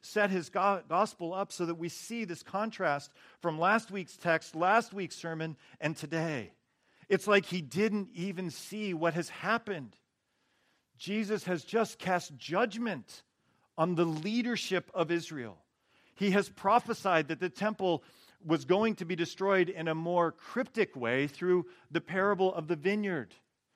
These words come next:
That it's going to be destroyed, that the leaders are going to be killed, and now he's about to be specific about the building going. So don't be impressed by religious, worldly grandeur,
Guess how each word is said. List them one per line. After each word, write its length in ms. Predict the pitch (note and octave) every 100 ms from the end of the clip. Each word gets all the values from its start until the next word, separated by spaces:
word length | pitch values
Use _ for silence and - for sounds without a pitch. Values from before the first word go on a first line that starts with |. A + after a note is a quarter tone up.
| _ _ _ -
That 120 | E3+
it's 160 | F3+
going 260 | F#3+ G#3 A3+
to 100 | G3
be 100 | F#3
destroyed, 540 | E3 - G3+ A3+ A3 E3+
that 100 | E3
the 80 |
leaders 400 | D#3+ G3+ A#3 A#3+
are 80 | F#3+
going 200 | F3 F3+
to 60 | D#3+
be 100 | D#3+
killed, 320 | - G#3 F#3
and 120 | E3+
now 260 | E3+ G#3 G3+
he's 180 | F3 D#3+
about 300 | D3+ G3+ G3
to 60 |
be 120 | E3+
specific 540 | D#3+ E3 - F#3 E3+ -
about 260 | C3+ D3+ D3
the 80 | C3+
building 400 | C3+ B2+ B2+ A2+
going. 420 | B2 A2 G2 D#2 D2+ _ _ _ _ _ _ _ _ _
So 200 | - D3+
don't 320 | B2 D#3+ F3+
be 100 | - D#3
impressed 540 | C3 - F2+ F2+ -
by 100 | G#2+
religious, 600 | G#2+ A2 C#3 C3 B2 -
worldly 320 | A#2+ B2+ A#2+
grandeur, 500 | G2+ A2+ A2+ A2 G#2+